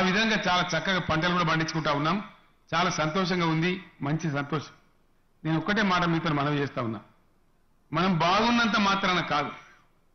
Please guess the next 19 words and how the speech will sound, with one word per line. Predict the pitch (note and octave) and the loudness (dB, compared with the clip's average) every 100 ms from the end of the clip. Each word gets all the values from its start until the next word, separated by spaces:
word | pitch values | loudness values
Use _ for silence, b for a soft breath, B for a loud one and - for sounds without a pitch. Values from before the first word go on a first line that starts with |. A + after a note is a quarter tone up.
| _ _ | _ _
మన | D#3 D#3+ D#3+ | -4 -2 -2
చుట్టూ | E3 G#3 F3 | -2 0 2
ఏం | F3+ F#3 | 2 0
జరుగుతుందో | F3+ F3 E3 E3 | 0 0 0 2
కూడా | D#3 | 2
మనకు | C#3+ C3+ C3 | 0 -2 -2
ఆలోచన | C#3+ C3+ A#2+ | -2 -2 -4
ఉండాలి. | A#2 G2 - _ _ _ _ _ _ _ _ | -4 -8 -14 _ _ _ _ _ _ _ _
ఒక | D3+ E3+ E3+ - _ _ _ _ _ _ _ _ _ | -8 -4 -6 -8 _ _ _ _ _ _ _ _ _
రిక్వెస్ట్ | E3 E3 A3+ A3 A3 | -6 -2 -2 0 0
మీ | G3+ | 0
అందరితో | F#3 G#3 G#3+ G3+ | 0 0 0 0
కూడా | G3 | 0
నేను | F3+ D#3+ | 0 0
చేసేది | F3 F3+ E3 | 0 0 0
ఏంటంటే, | D#3 D#3 C3+ F3 G3 F#3+ - _ _ _ _ _ | 0 -2 -2 -2 -4 -8 -20 _ _ _ _ _
మన | C#3 E3 F3+ | -4 -2 0
కాడికి | G3 G#3+ G3+ | 2 2 2
మనమే | F#3 G#3 | 2 2